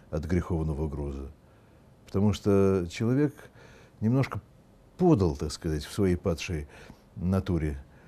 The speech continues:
Чуть-чуть ослабела, там печень перестала болеть, там, а, от наркотика там немножко, так сказать, отпустила и прочее, и третье, десятое. И хочется снова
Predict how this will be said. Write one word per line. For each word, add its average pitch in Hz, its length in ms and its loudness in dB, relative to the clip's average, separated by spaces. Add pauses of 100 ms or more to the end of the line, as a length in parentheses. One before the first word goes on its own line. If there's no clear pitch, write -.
(500)
Чуть-чуть 151 400 -2 (240)
ослабела, 139 680 2
там 110 240 -2
печень 135 460 -2
перестала 120 480 0
болеть, 110 420 0
там, 101 380 2
а, 95 400 2 (500)
от 87 300 -4
наркотика 113 640 -2
там 98 500 -4 (340)
немножко, 101 440 0
так 92 260 -4
сказать, 90 300 -4
отпустила 92 800 -2 (600)
и 80 60 -8
прочее, 123 520 -2
и 90 120 -6
третье, 104 360 -2
десятое. 117 520 -2
И 127 180 -2
хочется 196 500 -2
снова 180 500 8